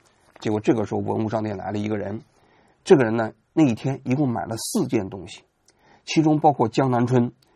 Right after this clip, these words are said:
也包括这个康有为的一个写的字儿，一共是花了一万七千四百二十块钱，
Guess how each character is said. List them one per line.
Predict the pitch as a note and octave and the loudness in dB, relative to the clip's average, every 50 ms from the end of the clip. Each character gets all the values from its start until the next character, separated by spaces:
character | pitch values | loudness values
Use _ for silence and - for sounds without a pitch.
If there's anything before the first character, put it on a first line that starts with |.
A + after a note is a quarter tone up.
| _ _ _ _ - | _ _ _ _ -2
也 | A#2 A2+ A2 | 2 2 4
包 | - - D#3 D3 | 4 6 6 6
括 | D3+ - C#3 A2 | 6 6 2 2
这 | G#2 - B2 | 2 2 -2
个 | G#2 G2+ F#2+ | -2 -2 -6
康 | - - - D3 C#3 | -4 -2 0 0 0
有 | A#2 G2+ | 0 -2
为 | F#2+ F#2 G#2+ | -4 -4 -4
的 | A2+ B2 | -2 -2
一 | A2+ | -2
个 | G#2+ A#2 | -2 -4
写 | A2 - - - | -6 -6 -8 -8
的 | - A2 | -6 0
字 | A#2+ - | 4 6
儿， | G#3+ F3 - - _ _ _ _ _ _ | 6 6 4 0 _ _ _ _ _ _
一 | - A#2+ A#2+ D#3 | -4 0 0 2
共 | F3+ F#3+ D3+ A#2+ | 4 4 2 2
是 | A2 - G#2+ | 0 -4 -8
花 | F#2 - - D3 C#3+ | -2 2 4 4 4
了 | C3+ A2+ E2 | 4 0 -4
一 | - - A#2 C3+ F3+ | -4 -4 -2 -2 0
万 | F#3 F#3 D3+ A2+ G2+ | 2 2 0 0 -2
七 | - - - C#3+ | -6 -6 -8 -6
千 | D3 - D3 C#3+ C#3+ - - | -4 -2 -2 -2 -4 -4 -10
四 | - - - G3 E3 C3 | -10 -6 -4 -2 0 0
百 | G#2+ A2 F2 - - - | -2 -2 -4 -6 -2 2
二 | E3 C#3+ | 2 2
十 | A2 A2 | 2 0
块 | C3 G2 | -6 -8
钱， | G2 G2 G2 A2+ C3 | -8 -8 -10 -10 -12